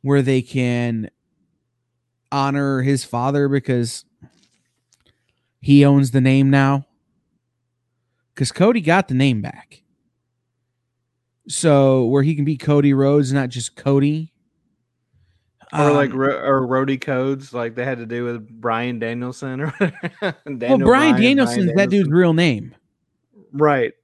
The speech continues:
Speaker 2: but
Speaker 1: But no, it was in, in, there's a great episode of the Jericho podcast with a guy named Mike Dawkins. Shout out to Mike Dawkins, the gimmick attorney. Don't bill me for this.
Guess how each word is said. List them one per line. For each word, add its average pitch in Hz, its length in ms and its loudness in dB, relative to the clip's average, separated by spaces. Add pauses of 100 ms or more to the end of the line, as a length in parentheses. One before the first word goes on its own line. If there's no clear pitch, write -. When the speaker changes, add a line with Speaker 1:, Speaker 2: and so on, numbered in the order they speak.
Speaker 2:
but 127 380 -2 (640)
Speaker 1:
But 185 340 2
no, 190 400 0
it 185 140 -4
was 165 360 -2
in, 170 280 -6
in, 160 260 -6
there's 160 160 -2
a 143 60 -4
great 170 220 -2
episode 180 280 -6
of 147 60 -6
the 135 80 -6
Jericho 127 440 -4
podcast 104 800 -10 (460)
with 135 240 2
a 131 40 -4
guy 143 300 0
named 139 220 2
Mike 131 280 -2
Dawkins. 117 540 -4
Shout 127 240 -4
out 120 160 -4
to 123 60 -8
Mike 117 200 -6
Dawkins, 117 460 -6
the 107 60 -14
gimmick 120 280 -6
attorney. 117 360 -6
Don't 113 340 -8
bill 127 160 -2
me 113 180 -2
for 101 180 -14
this. - 420 -18